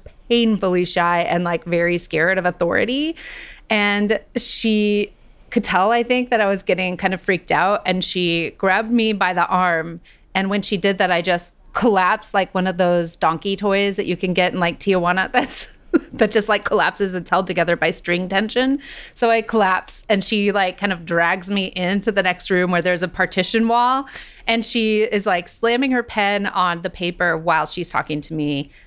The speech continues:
about me never turning in my homework and all this stuff. And I just was sitting there, like, freaking out because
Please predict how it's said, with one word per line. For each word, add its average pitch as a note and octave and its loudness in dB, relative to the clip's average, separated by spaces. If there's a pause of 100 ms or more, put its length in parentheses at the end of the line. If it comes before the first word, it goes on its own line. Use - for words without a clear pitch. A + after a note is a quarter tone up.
(100)
about D#3+ 2
me A3+ 2
never A3+ 0
turning G3 0
in F#3+ -2
my F3+ 0
homework E3+ -2
and E3 -2
all F3 0
this E3+ -6
stuff. D#3+ 0
And F3+ 2
I F3+ 0
just G#3 -2
was B3+ 0
sitting E3+ 0
there, D#3+ 2
like, D#3 -2
freaking E3+ -6
out C#3+ 2
because E3 -4